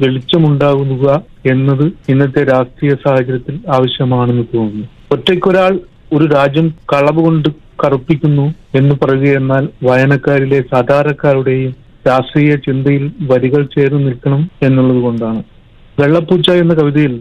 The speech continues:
ജീവിതത്തിന്റെ നേർചിത്രം കാണാതെ വിരുന്നെത്തുന്ന പ്രവാസിയുടെ പകിട്ടിൽ മയങ്ങി ഗൾഫ് ജീവിതം സ്വപ്നം കാണുന്ന തൊണ്ണൂറുകളിലെ യുവതയുടെ മനസ്സിന്റെ വിങ്ങലാണ്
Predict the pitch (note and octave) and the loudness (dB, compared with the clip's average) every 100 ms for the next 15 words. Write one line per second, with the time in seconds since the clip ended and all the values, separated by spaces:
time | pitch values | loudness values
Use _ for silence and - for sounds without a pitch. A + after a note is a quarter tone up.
0 | A#2 C3+ D3 C3+ D3 C#3+ C#3+ C#3+ - - | -2 0 2 0 0 0 0 -4 -10 -20
1 | - - C3+ C#3+ C#3 D#3+ - D#3 D#3+ F#3+ | -20 -4 0 0 0 -4 -2 -2 -2 -8
2 | - - - - C3+ C3+ C3 B2 A#2 A#2 | -20 -20 -8 -2 0 2 2 2 0 -4
3 | - _ - C3+ C3 C#3 D#3 - D#3+ D3 | -18 _ -10 -2 0 2 2 0 -2 0
4 | C#3 C#3 C#3 - D3 C#3 D3 - - - | 2 2 0 0 -2 0 -2 -4 -16 -4
5 | C#3 C3 C3 - E3+ F3+ - C3+ C3+ C#3 | -2 -2 -4 0 0 0 -2 2 4 4
6 | D3 D3 A#2+ C3+ C3 C#3+ C3+ C#3+ C#3 C3+ | 4 2 0 -2 0 -2 0 0 0 -2
7 | - C3+ - C#3 C3+ C3+ C3 C3 C3+ B2+ | -2 -6 -2 0 2 2 0 0 2 2
8 | C#3 C#3 C3 B2+ B2 A#2 - B2+ A#2+ B2+ | 4 2 2 2 -2 -4 -4 0 0 2
9 | C3+ C3 B2+ B2+ A#2 B2+ B2+ B2+ F3 A#2+ | 0 0 0 0 0 0 0 0 -2 0
10 | A#2+ B2+ C3 B2 A#2 | 2 2 2 0 -2